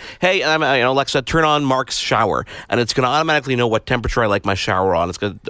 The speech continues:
automatically know, you know, what, what kind of pressure I like on my shower, because it can control these features. Uh, plus, it can actually store up to twelve different customization features.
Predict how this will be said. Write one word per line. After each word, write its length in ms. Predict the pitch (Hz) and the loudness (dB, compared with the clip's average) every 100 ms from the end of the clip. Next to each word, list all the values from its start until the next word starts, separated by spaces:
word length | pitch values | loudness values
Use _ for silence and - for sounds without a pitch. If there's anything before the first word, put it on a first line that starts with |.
| - | 0
automatically 380 | 123 113 113 110 | 2 0 -2 -2
know, 280 | 101 95 92 - - - | 0 0 -2 -10 -14 -2
you 80 | |
know, 120 | 113 110 | 0 0
what, 100 | 98 | 0
what 160 | 123 | 0
kind 160 | - 120 | 0 -4
of 100 | - | -4
pressure 380 | - 143 - 113 | -2 -2 2 0
I 60 | |
like 220 | 95 92 92 | 2 0 0
on 60 | |
my 80 | 95 | -2
shower, 260 | 90 98 95 | 0 0 0
because 160 | 98 | -2
it 80 | 117 | -4
can 160 | - - | -6 -6
control 500 | 120 - 143 147 139 | -6 -2 0 0 0
these 320 | 113 110 - | -2 -2 -4
features. 500 | - 165 - - - - - - | -4 -4 -2 -4 -6 -12 -14 -8
Uh, 320 | - 127 107 113 | -2 0 0 -4
plus, 280 | - 190 | 0 0
it 100 | 185 | 0
can 120 | - 135 | -2 -2
actually 300 | 143 - 113 | -2 -2 0
store 580 | - - 185 170 104 - | 0 2 4 4 4 2
up 180 | 131 - | -2 -2
to 100 | 143 | -6
twelve 320 | - 135 156 | 0 0 0
different 280 | 151 147 139 | -2 -2 -2
customization 800 | 139 - 131 127 143 185 190 156 | -4 -2 -2 0 0 0 -2 -2
features. 380 | 110 - 58 | -2 -4 -6